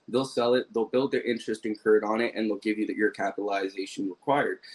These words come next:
And I think in this light, it's creating a, a new juxtaposition as to how retailers are going to necessarily invest their capital within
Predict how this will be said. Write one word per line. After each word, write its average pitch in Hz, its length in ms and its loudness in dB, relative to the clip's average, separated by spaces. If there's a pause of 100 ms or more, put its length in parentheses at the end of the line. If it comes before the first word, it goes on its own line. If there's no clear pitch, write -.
(180)
And 127 120 4
I 120 80 2
think 139 300 0
in 117 240 2
this 151 260 2
light, 110 240 0
it's 110 240 -4
creating 151 500 0
a, 113 300 -2
a 117 60 2
new 131 240 6
juxtaposition 123 960 -2
as 107 300 -4
to 107 280 0 (220)
how 120 240 4 (140)
retailers 113 640 2
are 107 100 0
going 107 280 0
to - 140 -8
necessarily 101 760 0
invest 104 360 0
their 104 80 -2
capital 101 440 -6
within 98 480 -2